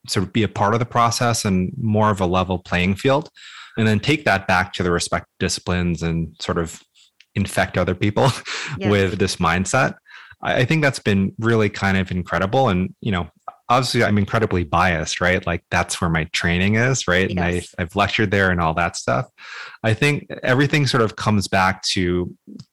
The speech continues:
Speaker 1: are you able to really truly listen to people, not just the people that you collaborate with or the people that you're trying to design for, but just everyone in general?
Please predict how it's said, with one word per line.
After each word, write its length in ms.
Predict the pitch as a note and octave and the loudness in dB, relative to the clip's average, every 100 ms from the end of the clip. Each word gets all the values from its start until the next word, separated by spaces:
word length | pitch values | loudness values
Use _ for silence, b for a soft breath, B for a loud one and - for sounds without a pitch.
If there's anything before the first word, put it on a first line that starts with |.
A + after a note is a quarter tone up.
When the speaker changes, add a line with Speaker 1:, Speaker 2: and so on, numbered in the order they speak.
| _ | _
Speaker 1:
are 100 | A2+ | 0
you 240 | B2 C#3 - | 2 2 2
able 440 | G#2 G2+ G#2+ G#2 - - | 0 2 2 0 -2 -2
to 280 | G#2 G2 F#2 | 0 2 0
really 380 | F#2 A2+ A2+ | 2 2 2
truly 380 | G#2+ - A2+ G2+ | 0 0 0 2
listen 500 | E2+ E2+ - G2 F#2 | 0 -2 0 0 0
to 280 | - F2 E2+ - | -2 -4 -4 -4
people, 480 | F2+ - C3 D3 - B B B | -4 0 0 -2 -10 B B B
not 220 | G2+ F#2+ | 0 0
just 260 | - G2+ - | 0 0 -2
the 60 | |
people 420 | F#2+ G#2 F#2+ F#2+ F2 | -4 -4 -2 -2 0
that 200 | F2+ F#2 | -2 -2
you 100 | F#2+ | -4
collaborate 500 | - G2+ G#2+ G#2 A2+ | 0 2 2 0 2
with 280 | A2 G2+ | 2 2
or 100 | G2 | 0
the 80 | E2+ | -2
people 580 | - G2 F#2+ F2+ F2 - B B B - | -4 -4 0 0 0 -4 B B B -4
that 220 | F2+ - | -2 0
you're 140 | F#2 | -2
trying 260 | - - F2+ | -2 -2 0
to 80 | E2+ | -2
design 400 | E2 D2+ D#2 F#2 | -2 -2 -2 0
for, 240 | B2+ C3+ | 0 0
but 140 | A2+ | 0
just 320 | G#2 A2 - - | -2 -2 -4 -2
everyone 380 | A#2 A#2 G#2+ F#2+ | 2 2 4 2
in 120 | E2+ | 2
general? 560 | D#2+ F#2+ G#2 F2 F2 | 2 2 2 0 -2